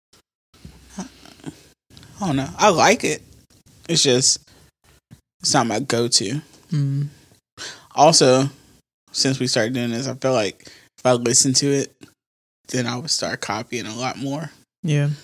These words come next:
Speaker 1: Their dynamic seems a lot similar to ours. Not comparing us, of course.
Speaker 2: Mm-hmm.
Speaker 1: But hell, I share the same birthday as Kid Fury. You can't. <laughs>
Speaker 2: Yeah, I know.
Speaker 1: That shit is wild to me.
Speaker 2: Yeah, it is.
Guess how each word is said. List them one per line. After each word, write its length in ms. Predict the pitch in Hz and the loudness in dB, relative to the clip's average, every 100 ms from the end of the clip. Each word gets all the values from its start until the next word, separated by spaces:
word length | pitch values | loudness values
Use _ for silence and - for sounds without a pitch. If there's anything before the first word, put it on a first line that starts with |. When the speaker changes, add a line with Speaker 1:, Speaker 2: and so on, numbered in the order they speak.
| _ | _
Speaker 1:
Their 120 | 135 | 0
dynamic 480 | 139 131 127 127 123 | 4 4 4 0 -2
seems 260 | 131 127 127 | -4 -4 -6
a 40 | |
lot 220 | 113 120 | -8 -2
similar 500 | - - 113 113 135 | 2 2 0 -8 -8
to 160 | 131 - | -8 -8
ours. 380 | 113 127 139 - _ _ _ _ _ _ _ - | -8 -8 -8 -12 _ _ _ _ _ _ _ -4
Not 220 | 113 - | -4 -4
comparing 460 | - - 120 104 - | -14 -10 -10 -10 -12
us, 180 | 127 - | -10 -10
of 100 | - | -10
course. 300 | 131 107 - _ - - | -10 -10 -12 _ -12 0
Speaker 2:
Mm-hmm. 500 | 165 156 143 147 147 143 - - - _ _ _ _ | 2 4 4 4 2 -2 -14 -20 -20 _ _ _ _
Speaker 1:
But 120 | 127 | 0
hell, 100 | 131 | 2
I 100 | 131 139 | 4 4
share 240 | - 165 | 4 4
the 80 | 151 | 4
same 280 | 170 156 135 | 4 6 6
birthday 400 | 147 160 156 139 | 6 6 4 4
as 100 | 135 | 4
Kid 260 | 156 156 | 4 2
Fury. 460 | - 165 156 117 117 | 4 2 4 0 -4
You 120 | 160 | -4
can't. 300 | 151 160 139 | -2 -2 0
<laughs> 360 | - 165 - - | 2 2 2 0
Speaker 2:
Yeah, 200 | 156 139 | 4 4
I 60 | 131 | 4
know. 220 | 135 123 - - - - | 4 4 2 -2 -16 -6
Speaker 1:
That 200 | 160 220 | 2 4
shit 160 | - 175 | 6 4
is 120 | 131 | 2
wild 440 | 131 160 139 139 135 | 2 4 4 2 0
to 60 | |
me. 220 | 139 120 110 | -2 -2 -4
Speaker 2:
Yeah, 300 | 143 143 139 | -2 2 4
it 80 | 135 | 2
is. 400 | 139 131 139 - | 2 2 0 -2